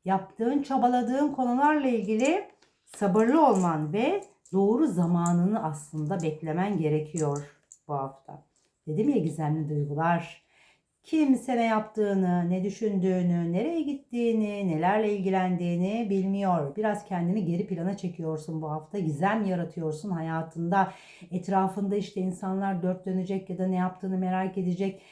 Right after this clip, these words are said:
Hayatında birisi varsa onu daha çok kendine çekmek için geri plana çekileceksin.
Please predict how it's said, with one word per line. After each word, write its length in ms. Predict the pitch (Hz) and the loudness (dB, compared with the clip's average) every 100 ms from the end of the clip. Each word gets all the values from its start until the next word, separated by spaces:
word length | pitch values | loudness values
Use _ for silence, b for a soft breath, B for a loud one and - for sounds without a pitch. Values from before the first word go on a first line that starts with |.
| B | B
Hayatında 560 | 196 233 294 294 302 262 | 4 6 6 4 2 2
birisi 320 | 269 285 302 | -2 -4 0
varsa 680 | 277 320 311 262 220 220 - _ _ - | 2 2 2 2 4 2 -4 _ _ -6
onu 340 | 202 277 214 | 0 0 0
daha 300 | 220 339 381 | 0 2 0
çok 280 | 220 - - | 0 -4 -4
kendine 460 | 190 180 175 208 | -2 0 0 -2
çekmek 400 | 208 180 202 196 | -4 -8 -6 -8
için 260 | - 175 156 | -6 -6 -4
geri 220 | 165 220 | -2 -2
plana 320 | 277 277 277 | -2 -2 -2
çekileceksin. 920 | 277 285 277 277 285 285 - 285 285 | -4 -6 -4 -4 -4 -4 -2 -2 -2